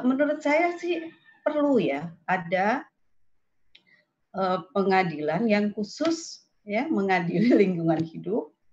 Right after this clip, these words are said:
dengan hakim-hakim yang handal gitu loh,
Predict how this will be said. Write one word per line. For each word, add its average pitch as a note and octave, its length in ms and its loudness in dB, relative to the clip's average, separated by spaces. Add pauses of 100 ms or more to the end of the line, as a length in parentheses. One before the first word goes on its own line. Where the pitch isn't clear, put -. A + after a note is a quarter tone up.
(360)
dengan G#3 560 4 (320)
hakim-hakim G#3+ 1040 -2
yang G#3+ 320 2
handal G3 560 6
gitu - 240 -12
loh, - 160 -12